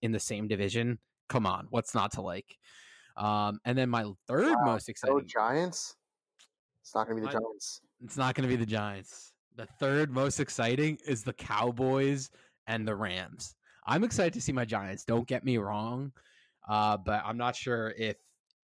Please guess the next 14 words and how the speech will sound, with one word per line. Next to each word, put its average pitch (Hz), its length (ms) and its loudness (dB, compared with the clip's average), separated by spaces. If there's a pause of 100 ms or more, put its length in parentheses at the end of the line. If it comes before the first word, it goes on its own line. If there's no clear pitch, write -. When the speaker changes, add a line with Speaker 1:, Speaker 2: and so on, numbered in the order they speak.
(120)
Speaker 1:
it's 117 180 -4
gonna 113 220 0
be 110 180 4
one 107 160 0
of 98 40 -2
the 101 120 -4 (120)
three 107 240 -8
most 101 300 -4
exciting 98 400 -6
games 110 240 -6
of 101 80 -8
the 101 100 -6
weekend. 113 580 0 (440)
Uh, 104 360 4